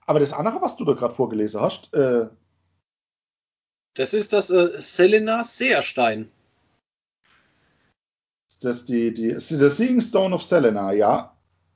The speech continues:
Speaker 2: Ja.
Speaker 1: Was ist
Speaker 2: Jedes
Speaker 1: das?
Speaker 2: Also jedes Mal, wenn eine befreundete Einheit innerhalb der Reichweite, äh, dieses, dieser Selena-Aura ist,
Speaker 1: Ja.
Speaker 2: äh, und von einem Endloszauber betroffen wird,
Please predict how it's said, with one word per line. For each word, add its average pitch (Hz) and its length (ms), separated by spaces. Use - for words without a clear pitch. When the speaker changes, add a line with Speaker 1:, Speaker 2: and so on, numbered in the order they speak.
Speaker 2:
Ja. 180 200
Speaker 1:
Was - 220
ist 156 100
Speaker 2:
Jedes 156 200
Speaker 1:
das? - 140
Speaker 2:
Also 147 180
jedes 196 340
Mal, 220 420
wenn 170 160
eine 165 160
befreundete 196 640
Einheit 202 360
innerhalb 180 440
der 135 160
Reichweite, 208 880
äh, 160 140
dieses, 151 480
dieser 139 320
Selena-Aura 208 720
ist, 240 340
Speaker 1:
Ja. 143 300
Speaker 2:
äh, 143 300
und 190 200
von 190 140
einem 139 300
Endloszauber 160 880
betroffen 127 520
wird, - 300